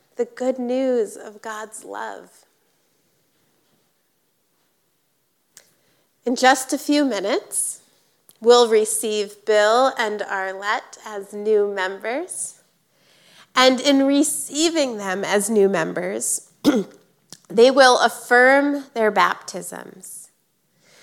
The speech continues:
which means that we will have the joy of hearing and remembering all that we were promised in baptism, that we will work for justice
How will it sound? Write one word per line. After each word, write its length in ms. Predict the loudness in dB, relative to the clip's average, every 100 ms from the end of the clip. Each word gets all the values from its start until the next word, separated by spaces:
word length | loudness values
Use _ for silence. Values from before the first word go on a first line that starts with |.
| _ 0
which 260 | 2 2
means 560 | -2 2 4 4 2 0
that 200 | 0 0
we 400 | -2 4 8 10
will 240 | 8 4
have 420 | 2 2 2 0 -6
the 140 | -6
joy 720 | -6 -4 -2 0 0 0 -2 -6 -20 _
of 340 | -2 -2 -4 0
hearing 500 | 2 4 4 2 0
and 280 | -4 -4 -2
remembering 1120 | -2 -2 0 4 6 4 2 0 0 -2 -8 -14 _ 0
all 340 | 4 6 6
that 280 | 4 2 2
we 380 | -4 0 0 0
were 200 | 0 -2
promised 960 | -4 -6 -6 -6 -12 -10 -10 -10 -14 _ _
in 180 | -12 -10
baptism, 920 | -8 -8 -10 -18 -16 -14 -16 -18 -20 _ _ _ _ _ _ _ _ _ _ _ _ _ 2
that 160 | 2
we 180 | 4 0
will 320 | 4 6 6
work 340 | 4 4 4 -2
for 240 | -2 -2
justice 800 | 0 -2 -2 -4 -4 -4 -6